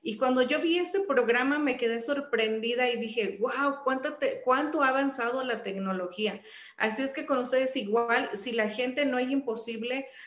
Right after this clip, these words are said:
aunque vivan el, al norte, al sur, al que sea, puede llamar y ustedes ahí simplemente con poner la dirección se van a dar cuenta del hogar,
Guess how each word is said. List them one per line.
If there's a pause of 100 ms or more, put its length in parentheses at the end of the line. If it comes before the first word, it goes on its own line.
(100)
aunque
vivan (240)
el,
al
norte,
al
sur,
al
que
sea,
puede
llamar
y
ustedes
ahí (240)
simplemente
con
poner
la
dirección (340)
se
van
a
dar
cuenta
del
hogar,